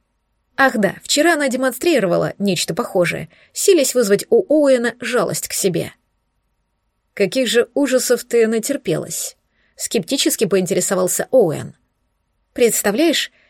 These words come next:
я проснулась на полу в твоём кабинете», трагичным шёпотом заявила Моника, замёрзшая так, что зуб на зуб не попадал. «Ага, всё-таки всю ночь она в стазисе не провела. Ну, в принципе, это логично».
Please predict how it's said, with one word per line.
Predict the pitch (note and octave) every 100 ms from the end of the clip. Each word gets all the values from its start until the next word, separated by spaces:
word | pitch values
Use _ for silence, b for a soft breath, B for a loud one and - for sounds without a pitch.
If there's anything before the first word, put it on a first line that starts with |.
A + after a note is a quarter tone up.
| _
я | G3+ A3+
проснулась | A3 G#3+ B3 B3 A3+
на | A3+ A3+
полу | A#3 B3 F4 D#4+
в |
твоём | - F#3+ F#3+ C4
кабинете», | B3 B3 A3+ C#4+ E4 A#3+ - D#3 - _ _ _ _ -
трагичным | G#3 G3+ G#3 - F#3 F3+
шёпотом | - D#4+ - A3
заявила | E3+ F#3 F#3+ G3+
Моника, | G3 F3 D#3+ - - _ _ _ _ _
замёрзшая | C4+ B3 G3 G3+ - G#3 F#3+
так, | - -
что | - A#3
зуб | G3+ -
на | A3+ A3+
зуб | D#4+ C#4
не | G3
попадал. | G3 G3+ F#3 F3 E3 _ _ _ _ _ _ _ _ _ -
«Ага, | G#3+ G3+ C#4+ E3+ - _ _ -
всё-таки | D#4 D4 C4+
всю | B3+ C4
ночь | D#4+ E4
она | B3+ A#3
в |
стазисе | - C#4 B3+ A#3 B3
не | A#3
провела. | A3+ B3 B3 E3+ - - _ _ _ _
Ну, | G3+ F#3+
в | -
принципе, | G3 F#3+ - -
это | G#3 B3+
логично». | D#4 F#3+ E3+ - -